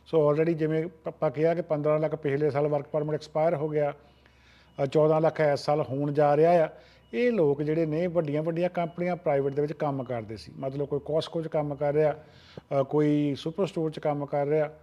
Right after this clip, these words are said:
ਅ, ਕੋਈ Walmart ਦੇ ਵਿੱਚ ਆ, ਕੋਈ Home Depot 'ਚ ਕੰਮ ਕਰ ਰਿਹਾ।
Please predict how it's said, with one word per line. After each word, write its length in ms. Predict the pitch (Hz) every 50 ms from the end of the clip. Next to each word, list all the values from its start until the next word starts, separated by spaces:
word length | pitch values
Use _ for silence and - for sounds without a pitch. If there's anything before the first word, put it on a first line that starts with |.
| - _ _ _ _ _ - 139 131
ਅ, 20 |
ਕੋਈ 500 | 127 - 143 147 147 147 151 151 151 147
Walmart 680 | 143 127 139 135 143 151 156 156 156 151 151 147 139 139
ਦੇ 80 | 151
ਵਿੱਚ 300 | 147 147 147 139 147 -
ਆ, 140 | 156 147 147
ਕੋਈ 200 | 143 143 151 151
Home 320 | 139 - 143 160 180 185 180
Depot 260 | 165 160 156 - 156
'ਚ 80 | 147 156
ਕੰਮ 280 | 151 156 147 147 143
ਕਰ 200 | 143 - 147 143
ਰਿਹਾ। 240 | 139 143 156 156 147